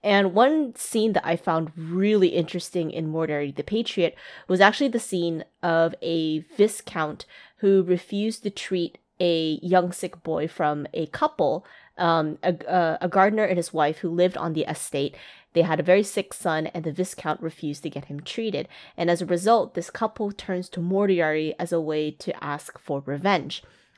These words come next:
And Moriarty decides that he will capitalize on the fact that their viscount actually has an ailing heart. He has a heart, he has, like, heart palpitations inside of him. And he takes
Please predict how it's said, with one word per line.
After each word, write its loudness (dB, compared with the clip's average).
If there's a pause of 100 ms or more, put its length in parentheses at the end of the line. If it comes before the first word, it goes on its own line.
(180)
And 0
Moriarty 6
decides 0
that -6
he -4
will -6
capitalize -2
on -6
the -6
fact -4 (120)
that -2 (360)
their 2
viscount -2
actually -6
has -6
an -4
ailing -6
heart. -2 (200)
He -2
has 0
a -2
heart, 2
he -4
has, -2
like, -2 (260)
heart 2
palpitations -4
inside -4
of -6
him. -4 (580)
And 2
he -6
takes -6